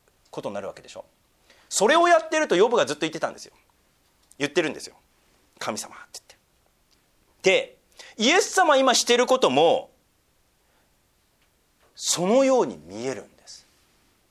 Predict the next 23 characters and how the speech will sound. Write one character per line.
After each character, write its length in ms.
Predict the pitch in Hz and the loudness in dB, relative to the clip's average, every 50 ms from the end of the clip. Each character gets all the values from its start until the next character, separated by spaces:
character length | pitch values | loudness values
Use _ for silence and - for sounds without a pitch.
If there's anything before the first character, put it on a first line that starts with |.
| _ _ _ _ _ _ _ _ _ - | _ _ _ _ _ _ _ _ _ -14
で 80 | 147 | -12
も、 200 | 123 107 - - _ _ | -10 -10 -12 -14 _ _
「愛 300 | - 139 139 143 156 156 | -10 -8 -8 -8 -12 -14
し 180 | 147 - - - | -14 -14 -14 -14
た」 120 | - - 104 | -14 -16 -18
っ 40 | - | -18
て 60 | _ _ _ - | _ _ _ -18
言 100 | 98 - | -18 -18
っ 20 | |
て 220 | _ _ - 101 | _ _ -16 -16
る 100 | 90 85 | -16 -16
ん 60 | 76 69 | -18 -20
で 80 | - | -20
す 120 | - - - | -20 -20 -20
よ。 100 | - - _ _ _ _ _ _ _ _ _ _ _ _ _ _ _ _ _ _ _ _ _ _ _ _ | -20 -20 _ _ _ _ _ _ _ _ _ _ _ _ _ _ _ _ _ _ _ _ _ _ _ _
不 100 | - - | -12 -10
思 220 | - - 92 90 | -10 -10 -10 -12
議 40 | 87 | -16
で 100 | 87 - | -16 -16
す 100 | - - | -16 -18
ね。 100 | 85 78 - - - - - - _ _ _ _ _ _ _ _ _ _ _ _ _ _ _ _ _ _ _ _ _ _ _ _ _ _ _ _ _ _ _ _ _ _ _ _ _ _ _ _ _ _ _ _ _ _ _ _ _ _ _ _ _ _ _ _ | -18 -20 -20 -20 -20 -20 -20 -20 _ _ _ _ _ _ _ _ _ _ _ _ _ _ _ _ _ _ _ _ _ _ _ _ _ _ _ _ _ _ _ _ _ _ _ _ _ _ _ _ _ _ _ _ _ _ _ _ _ _ _ _ _ _ _ _
他 240 | - 185 208 233 226 | -6 -4 0 2 2
の、 140 | 233 233 | 2 0